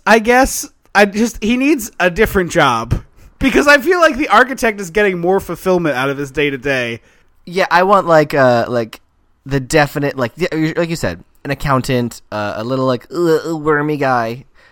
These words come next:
Speaker 2: But a-, an architect just feels confident already. Like, they, their job is to, like, tell people what to do and what to build.
Speaker 1: Right. And also it requires creativity,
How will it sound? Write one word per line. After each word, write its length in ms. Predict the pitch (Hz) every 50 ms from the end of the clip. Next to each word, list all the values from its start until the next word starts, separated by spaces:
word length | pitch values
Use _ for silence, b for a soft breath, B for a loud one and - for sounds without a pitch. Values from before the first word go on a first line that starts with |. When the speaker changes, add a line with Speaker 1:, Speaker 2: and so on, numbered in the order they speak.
| b b -
Speaker 2:
But 160 | 160 151 -
a-, 160 | 160 165 156 -
an 80 | 170 180
architect 380 | 208 233 226 220 - 208 190
just 180 | - 185 170 -
feels 240 | - 185 185 - -
confident 500 | - - 180 180 175 - 180 170 175 -
already. 380 | 143 139 143 147 131 110 101 110
Like, 220 | 113 120 117 - _ _
they, 240 | - 139 143 143 - _ -
their 220 | 135 139 143 143
job 360 | 127 131 135 143 147 151 143
is 100 | 139 131
to, 100 | - 143
like, 120 | 131 127 -
tell 200 | - - 147 139
people 320 | - 151 131 143 135 131
what 100 | 131 127
to 80 | - 135
do 280 | 120 113 127 135 135 123
and 100 | 113 117
what 120 | 120 117
to 120 | - 120
build. 460 | 101 90 120 135 123 101 95 95 - - _ _ _ _ _ _ _ _
Speaker 1:
Right. 460 | - 131 139 160 160 147 123 110 104 - _ _ _ _ _ _ _ _
And 120 | - 185 190
also 320 | 208 240 269 - 311 277
it 60 | 254
requires 440 | 247 226 214 - 226 220 220 214 202
creativity, 840 | - - - 196 196 180 156 - - 202 226 262 269 277 285 247 B